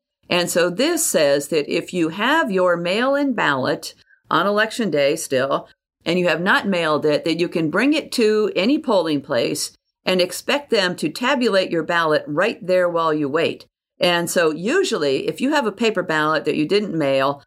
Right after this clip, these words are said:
you put it in a bin, and then it is counted after election day, or maybe the night of election day, if you're lucky. I think what we really need is a good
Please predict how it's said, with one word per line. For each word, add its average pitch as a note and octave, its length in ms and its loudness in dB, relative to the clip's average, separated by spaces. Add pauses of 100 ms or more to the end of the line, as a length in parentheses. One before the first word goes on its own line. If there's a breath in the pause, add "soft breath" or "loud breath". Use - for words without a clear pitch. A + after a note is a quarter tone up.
you A3 220 2
put A#3+ 180 0
it G3 100 2
in E3+ 200 0
a C#3 80 0
bin, D3+ 680 -2
and E3+ 160 -2
then D#3 200 0
it D3+ 120 2
is D3 120 -4
counted D#3+ 600 0 (540)
after F3+ 380 0
election D#3 460 2
day, B2 260 2
or D3+ 160 0
maybe E3 260 0
the D3+ 120 0
night E3+ 240 2
of C#3+ 80 -2
election C3+ 420 0
day, C3+ 320 2
if D#3 160 0
you're D3 140 0
lucky. D#3+ 420 -2 (140)
I G#3 100 2
think B3 220 0
what F#3 120 0
we F3+ 120 0
really C#4 340 0
need D3+ 300 0
is D#3+ 160 0
a D#3+ 60 2
good G#3 440 0